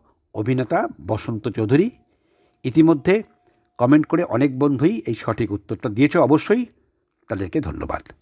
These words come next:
রাজ কাপুরকে নিজের বাড়ি থেকে তাড়িয়ে দেওয়ার পর একটি সাক্ষাৎকারে সুচিত্রা সেন পরিষ্কার জানিয়ে দিয়েছিলেন,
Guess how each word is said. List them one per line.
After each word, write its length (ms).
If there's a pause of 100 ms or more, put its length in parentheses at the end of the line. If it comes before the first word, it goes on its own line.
(880)
রাজ 360
কাপুরকে 480
নিজের 400
বাড়ি 240
থেকে 320
তাড়িয়ে 320
দেওয়ার 220
পর 500 (100)
একটি 360
সাক্ষাৎকারে 800
সুচিত্রা 480
সেন 240 (200)
পরিষ্কার 600
জানিয়ে 320
দিয়েছিলেন, 560